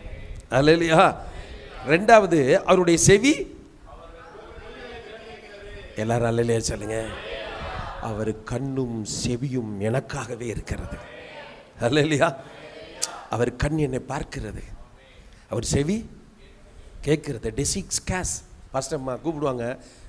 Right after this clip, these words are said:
இங்க எனக்கு கேட்கும், அங்க இங்க இருக்கிறவங்க கேக்-, ஆண்டவருக்கு தான் தெரியும்.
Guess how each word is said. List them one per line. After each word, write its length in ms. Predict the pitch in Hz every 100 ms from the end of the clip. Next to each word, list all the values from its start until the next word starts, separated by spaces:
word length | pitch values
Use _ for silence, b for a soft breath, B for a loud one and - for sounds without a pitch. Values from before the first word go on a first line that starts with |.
| -
இங்க 340 | 117 127 - 107
எனக்கு 360 | 110 151 147
கேட்கும், 280 | 143 170 160
அங்க 300 | 131 120 123 B B
இங்க 140 | 120 127
இருக்கிறவங்க 480 | 139 151 143 135 -
கேக்-, 320 | 147 147 - 101 87
ஆண்டவருக்கு 300 | 113 127 127
தான் 180 | 127 139
தெரியும். 260 | 123 120